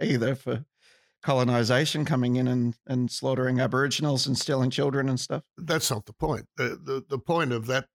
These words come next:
Speaker 2: movie to me was that life in that town and in that setting was totally pointless.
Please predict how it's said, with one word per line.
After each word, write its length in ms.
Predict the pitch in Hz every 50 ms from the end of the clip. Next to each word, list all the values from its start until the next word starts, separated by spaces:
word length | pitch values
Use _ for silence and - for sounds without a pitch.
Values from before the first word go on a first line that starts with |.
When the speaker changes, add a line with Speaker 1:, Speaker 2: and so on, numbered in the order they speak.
| _
Speaker 2:
movie 440 | - 131 127 127 127 113 107 107 107
to 120 | 101 - 104
me 380 | 117 127 139 139 117 107 107
was 380 | 110 117 117 131 139 117 - -
that 160 | 113 110 110 - _ _ _ _ _ _ _
life 720 | 69 71 131 120 120 135 143 147 160 170 156 - - - - _ _ _ _
in 180 | - 127 123 123
that 200 | 123 127 123 - _ _ _
town 720 | - - 139 123 113 104 90 - 147 147 170 202 196 - _ _ _ _ _ _ _ _ -
and 100 | 117 120
in 180 | 120 123 123 123
that 260 | 120 117 110 - -
setting 720 | - - - 160 131 117 - 104 104 110 147 190 208 185 - _ _ _ _ _ _ _ _ _ _ _ _ _ _ _ _ _ _ _ _ _
was 360 | - 123 117 113 104 - - - - _ _ _ _ _ _ _ _ _
totally 440 | - - 143 147 147 - 139 147 135
pointless. 640 | - - 156 170 196 - - - - - - - -